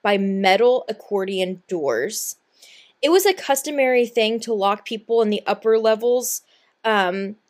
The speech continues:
when it was sold out so that no one could sneak down for the more expensive seats. So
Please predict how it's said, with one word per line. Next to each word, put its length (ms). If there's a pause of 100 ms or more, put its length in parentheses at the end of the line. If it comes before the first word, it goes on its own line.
when 300
it 80
was 180
sold 340
out 280
so 100
that 140
no 200
one 180
could 220
sneak 460 (440)
down 720
for 100
the 140
more 460
expensive 720
seats. 580 (320)
So 420